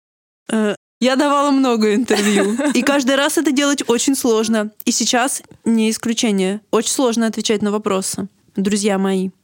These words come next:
Speaker 1: У меня, судя по всему, в этом году не было ни одного события, во всяком случае, ни одного важного события.
Speaker 2: Серьезно? Поездка в, э, Дагестан?
Speaker 1: Но это не событие же.
Speaker 2: А что это?
Speaker 1: Но это не самое важное событие в моем году. Одно из важных событий в моей жизни — это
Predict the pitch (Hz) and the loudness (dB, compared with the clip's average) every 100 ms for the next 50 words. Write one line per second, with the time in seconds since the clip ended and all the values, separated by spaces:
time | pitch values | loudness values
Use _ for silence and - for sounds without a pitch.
0 | _ _ _ 277 277 311 277 269 294 - | _ _ _ 0 2 0 0 0 0 0
1 | 285 269 277 247 262 277 269 269 254 233 | 2 0 0 0 2 2 2 2 2 2
2 | 247 247 269 262 262 226 214 311 339 370 | 2 2 2 2 0 0 2 0 2 0
3 | 190 175 220 220 277 247 254 233 220 208 | 0 0 -2 0 0 0 -2 0 0 0
4 | 226 254 196 196 226 226 196 196 - 185 | 0 0 0 0 0 0 -2 -2 -4 -4
5 | 190 185 - 226 _ _ _ _ 175 233 | -4 -4 -8 -8 _ _ _ _ -4 0
6 | 233 294 359 254 202 214 208 220 - - | 0 0 2 0 0 0 0 0 -2 -2
7 | 220 208 196 185 185 180 180 185 180 180 | 0 0 0 -2 -2 -4 -4 -2 -2 -2
8 | 190 196 196 208 196 208 - - 165 226 | -4 -4 -6 -4 -2 -2 -4 -6 -4 0
9 | 254 302 285 277 294 220 294 320 233 202 | 0 2 0 0 0 2 0 0 -2 -2
10 | 190 196 - - 185 - 170 - - _ | -4 -8 -10 -6 -6 -4 -6 -6 -16 _
11 | _ - 214 247 247 233 220 196 196 196 | _ -4 0 0 0 0 0 0 -2 -4
12 | 190 185 190 190 185 190 190 185 180 _ | -4 -6 -4 -4 -2 -2 -4 -6 -10 _
13 | _ - 254 302 339 - - 254 254 240 | _ -2 0 2 0 -2 -2 0 0 0
14 | - 220 302 294 214 220 320 311 202 | 0 0 0 2 2 0 0 0 -2